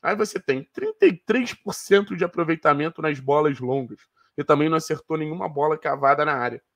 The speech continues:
Deixa eu só conferir aqui, exatamente. Nenhum passe cavado. Então é um jogador que até tenta. Aqueles passes por fora da defesa, até tenta uma bola mais desenvolvida, mas não vem conseguindo acertar.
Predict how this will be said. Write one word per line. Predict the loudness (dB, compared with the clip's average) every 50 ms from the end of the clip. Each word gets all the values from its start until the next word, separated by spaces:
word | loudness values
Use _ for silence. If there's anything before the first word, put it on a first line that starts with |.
| _ _ -14
Deixa | -14 -12 -12 -12
eu |
só | -12 -12
conferir | -12 -12 -16 -16 -12 -12 -12 -12
aqui, | -10 _ -4
exatamente. | 0 0 0 0 0 -2 0 0 0 0 -2 -8 -12 -18 _ _ _ _
Nenhum | -6 -4 -4 -4 -4 2
passe | 2 2 2 2 2
cavado. | 2 2 2 4 2 0 0 -4 -10 _ _ _ _ _ _
Então | -10 -2 2 2 2 2
é | 2
um |
jogador | 2 4 4 4 4 4 2 -4
que | -4 -4 -4 -4 -4 -8 _ _ _ _ _ _ _ _ _ _
até | _ -2 2
tenta. | 4 4 6 6 4 2 0 -10 -18 _ _ _ _ _ _ _ _ -20
Aqueles | _ -18 -18 -18 -14
passes | -4 -2 -2 -2 -2 -6 -14 -16
por | _ -18 -18 -12
fora | _ 2 4 6 6 6 4 2
da | -2 -4
defesa, | -6 -8 -10 -4 -2 -2 -2 -2 -2 -2 -4
até | 0 0 -2
tenta | 0 2 0 0 0 0 -2 -2
uma | 0 0
bola | 0 4 4 4 4 4 2 -2 _ _ _ _ _
mais | -4 -2 0 0 0 0 -4
desenvolvida, | -8 -8 -8 -8 -6 -6 -6 -8 -6 -8 -8 -8 -8 -12 -14 _ _ _ _ _
mas | 0 2 2 2 2 -2 -6 -12 -18 _ _ _
não | -4 -2 -2 -2 -2
vem | -4 -8 -8
conseguindo | -12 -14 -16 -16 -12 -10 -6 -6
acertar. | -4 -4 -4 -4 0 0 0 0 -2